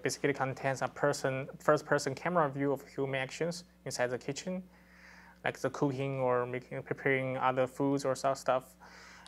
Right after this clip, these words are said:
And then finally, we show some qualitative samples for the landscape data set, which basically, this data set consi-,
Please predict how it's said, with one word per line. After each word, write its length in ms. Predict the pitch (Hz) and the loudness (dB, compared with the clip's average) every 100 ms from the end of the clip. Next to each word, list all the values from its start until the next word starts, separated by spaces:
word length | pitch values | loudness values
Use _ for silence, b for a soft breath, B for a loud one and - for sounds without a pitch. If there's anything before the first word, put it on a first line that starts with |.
| - | -2
And 120 | 139 | 0
then 60 | 131 | 4
finally, 460 | 143 156 160 156 | 4 4 4 4
we 120 | 151 | 4
show 160 | 147 151 | 2 0
some 280 | 135 135 135 | 2 0 0
qualitative 640 | - 143 139 - 151 143 | 0 2 2 4 2 2
samples 480 | - 143 143 143 135 | 0 0 2 0 -2
for 200 | - 135 | 0 2
the 120 | 127 | 2
landscape 500 | 123 127 151 - 175 | 2 0 -2 0 0
data 180 | 170 175 | 4 2
set, 360 | 170 180 180 - - | 4 0 0 -14 -8
which 240 | 135 - | -8 -2
basically, 480 | 139 - 139 135 135 B B B - | -4 0 0 0 -2 B B B -4
this 120 | 156 | -2
data 160 | 156 175 | 2 2
set 180 | 208 214 | 2 0
consi-, 380 | 143 131 151 | -4 2 2